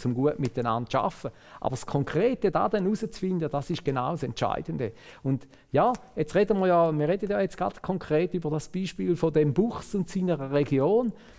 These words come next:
Und ja, und es ist jetzt so, dass, dass Buchs hat eine Zentrumsfunktion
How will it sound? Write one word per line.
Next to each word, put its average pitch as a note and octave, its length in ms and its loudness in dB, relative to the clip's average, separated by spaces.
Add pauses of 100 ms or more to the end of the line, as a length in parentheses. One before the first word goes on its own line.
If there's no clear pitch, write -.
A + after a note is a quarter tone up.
(220)
Und E3+ 200 -2 (120)
ja, E3+ 140 4
und C#4 220 -2
es E3 140 -2
ist A3 140 -2
jetzt - 260 -6
so, A#3+ 160 2
dass, A3 300 -4
dass - 240 -6
Buchs - 480 -2
hat F3+ 200 0
eine - 140 -6
Zentrumsfunktion A3 1500 2